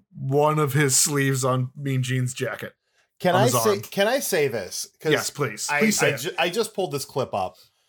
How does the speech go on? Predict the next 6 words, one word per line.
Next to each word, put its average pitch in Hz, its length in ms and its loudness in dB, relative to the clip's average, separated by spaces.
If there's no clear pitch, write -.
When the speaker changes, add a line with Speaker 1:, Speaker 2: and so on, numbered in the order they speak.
Speaker 2:
Charles 185 580 0
is 131 200 -8
doing 131 260 -2
something 120 460 -4
very 117 460 -4
cool. 127 600 -8